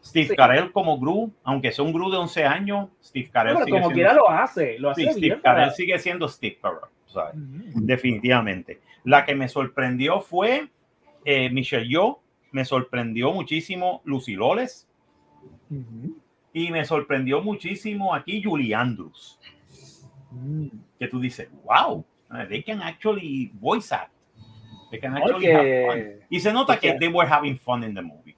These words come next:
Speaker 2: No,
Speaker 1: ¿sabes?
Speaker 2: y también el que hace de Knuckles, que este, ¿cómo se llama este?
Speaker 1: Eh,
Speaker 2: El villano,
Speaker 1: eh,
Speaker 2: este, el otro villano, este, Knuckles, ¿cómo se llama? Ay, se me fue el primer nombre de Knuckles.
Speaker 1: Este, sí, este, Wild Knuckles.
Speaker 2: Wild Knuckles, exacto.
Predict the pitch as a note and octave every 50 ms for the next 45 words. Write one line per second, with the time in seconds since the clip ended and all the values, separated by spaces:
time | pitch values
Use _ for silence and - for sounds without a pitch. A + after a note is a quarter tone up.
0 | _ _ _ _ - - C4+ B3+ A3+ A3+ G#3 G3 F#3+ F#3 F#3 F#3+ A3 B3+ B3 B3
1 | - G#3+ G#3 G#3 - A3+ G#3 G#3 E3 D3+ E3+ - - D#3 C3 A#2+ - - D#3 C3
2 | - - B2+ B2 A#2+ A#2 A#2 A#2 A2+ - D#3 D#3 F3 F3 E3+ D#3+ - - B2+ A#2+
3 | A#2 A2 A2 G#2+ G#2+ _ _ _ _ _ _ _ _ _ _ _ _ _ _ _
4 | _ _ _ - A#2 A2+ G#2 F#2+ F#2 F2+ - _ _ _ _ _ _ _ _ _
5 | _ _ - C#3 C#3 C#3+ C3+ D3+ E3+ G#3+ A3 G3+ F3 D#3+ - E3+ D#3 C#3 C3+ B2+
6 | A#2+ - _ _ _ - C#3 C#3 F#3+ G#3 G#3 G3+ E3 E3+ G3 D#3+ B2 A#2 - -
7 | A#2+ A2+ A2+ A2+ A2+ A2 A2+ B2+ C#3 - C3+ A#2+ - - - C3 B2+ - D#3 C#3
8 | C#3 C#3 D3 C#3 - _ _ _ - B2+ C#3+ C#3+ A#2 A2+ - - A#2+ A#2+ A#2 -
9 | C3 C#3 C3+ - D3+ D3 D#3 D3 C#3 C#3 C#3+ D3 C#3+ C#3 C3 B2 C3+ - - -
10 | - - - _ _ _ _ _ _ _ _ - _ _ _ _ _ _ _ _
11 | _ _ _ _ D3+ C#3+ C#3 - C3+ - - F#3 F#3 E3 C3 - - C3+ A#2+ A2+
12 | A2 A#2+ D3+ D#3+ E3 C#3+ C3 A#2+ G#2 - - - - _ - - _ _ _ _
13 | - D#3 F3+ F#3+ F3+ E3+ D#3 D3+ - C3 C3+ D#3+ D3 - F3+ F3+ E3+ - - A2+
14 | -